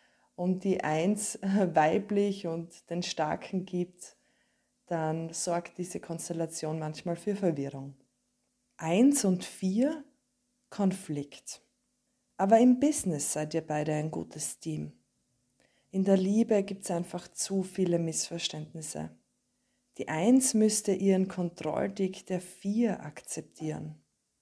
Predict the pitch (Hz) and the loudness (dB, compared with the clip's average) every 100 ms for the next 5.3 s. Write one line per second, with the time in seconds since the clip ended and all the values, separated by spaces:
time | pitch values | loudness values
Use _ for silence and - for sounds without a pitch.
0 | _ _ _ _ _ _ _ 175 165 170 | _ _ _ _ _ _ _ -10 -6 -4
1 | 165 - 185 190 202 196 196 - 180 185 | -4 -4 -2 2 4 2 0 -2 2 2
2 | 175 165 156 156 - 175 180 165 156 - | 2 -2 -4 -4 -6 -8 -6 -8 -10 -12
3 | - - - _ _ _ _ _ _ _ | -16 -18 -20 _ _ _ _ _ _ _
4 | _ 165 175 240 240 185 180 - 214 339 | _ -2 2 4 4 0 -2 -2 0 0
5 | 392 - | -4 -14